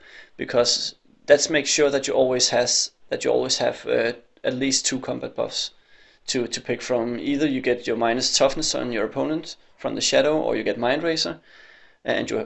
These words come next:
of course have, uh, and you have, uh, Shadow Miasma, good for combats as well.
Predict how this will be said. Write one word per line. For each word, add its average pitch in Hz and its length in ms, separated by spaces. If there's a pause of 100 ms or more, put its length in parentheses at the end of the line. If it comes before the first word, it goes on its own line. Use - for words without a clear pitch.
of 131 140
course 120 240
have, 107 260
uh, 110 420 (180)
and - 100
you 113 80
have, 113 460
uh, 101 100
Shadow 139 260
Miasma, 151 460 (320)
good 120 180
for - 120
combats 123 360
as - 140
well. 151 200